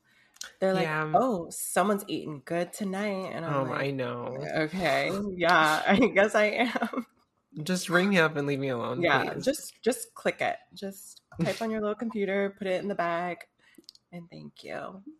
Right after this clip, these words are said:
Speaker 2: And thank you. What did you buy? Like, what kind of clothing items did you end up getting?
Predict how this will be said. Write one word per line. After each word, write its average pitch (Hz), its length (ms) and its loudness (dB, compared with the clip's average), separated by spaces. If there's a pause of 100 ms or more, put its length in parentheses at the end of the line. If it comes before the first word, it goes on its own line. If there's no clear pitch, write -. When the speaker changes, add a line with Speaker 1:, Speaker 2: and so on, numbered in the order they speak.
(240)
Speaker 2:
And 180 160 -8
thank 135 320 -8
you. 139 200 -6
What 165 120 8
did 202 120 2
you 214 100 2
buy? 165 380 6
Like, 139 180 -4
what 143 80 -2
kind 160 140 0
of 147 80 -4
clothing 139 320 0
items 120 400 -4
did 135 160 -12
you 127 80 -2
end 127 160 -2
up 127 100 -4
getting? 131 480 -4